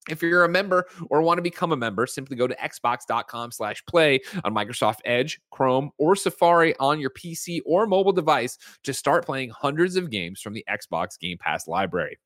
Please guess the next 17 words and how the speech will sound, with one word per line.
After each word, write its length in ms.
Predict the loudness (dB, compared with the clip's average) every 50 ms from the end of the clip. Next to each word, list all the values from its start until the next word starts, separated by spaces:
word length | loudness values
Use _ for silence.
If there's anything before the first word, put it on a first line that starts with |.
| _ _ _ -20 -16 -14 -12 -10 -6 -2 2
We're 120 | 4 6
also 220 | 6 6 6 4 2
making 300 | 2 2 0 0 -6 -6
significant 580 | -2 -2 -2 0 2 0 2 2 0 0 0
improvements 420 | -2 -2 0 -2 -2 -2 -6 -10 -6
to 60 | -2
the 80 | 0 0
overall 300 | 2 2 4 2 2 2
experience. 640 | 0 0 2 2 2 2 2 -2 -6 -10 -12 -12 _ _ -20 -16 -16 -14 -12 -6 -2
Xbox 500 | -2 0 0 0 0 0 0 0 -2 -4
Cloud 320 | -2 0 2 2 2 0
Gaming 320 | 0 -2 -2 -2 -6 -6 -6
is 140 | -6 -6 -4
now 160 | -2 -2 -2
powered 380 | -2 0 2 2 4 4 2
by 140 | 2 0 -4
custom 520 | -4 -2 0 0 0 0 -2 -6 -6 -6